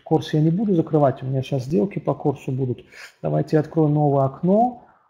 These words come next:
а, где, а, мы разберём Теслу.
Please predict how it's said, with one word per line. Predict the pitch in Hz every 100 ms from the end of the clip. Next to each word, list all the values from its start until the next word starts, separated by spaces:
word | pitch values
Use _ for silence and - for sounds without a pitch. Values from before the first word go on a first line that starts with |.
| _ _ _
а, | 127 131 127
где, | 123 123 143 160 170 165 160 170 165 147
а, | 131 127
мы | 147
разберём | 135 135 147 139
Теслу. | 160 165 - 196 226